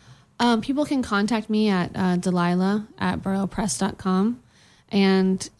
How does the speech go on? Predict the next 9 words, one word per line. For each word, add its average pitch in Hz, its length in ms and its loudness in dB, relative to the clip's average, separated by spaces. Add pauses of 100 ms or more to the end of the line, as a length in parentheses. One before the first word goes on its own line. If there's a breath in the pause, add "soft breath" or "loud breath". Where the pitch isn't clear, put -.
(140)
um, 185 600 2
you 190 240 0
can, 180 500 0
and - 300 0
I, 240 140 0
I - 120 0
would 269 140 4
really 254 220 4
like, 226 240 0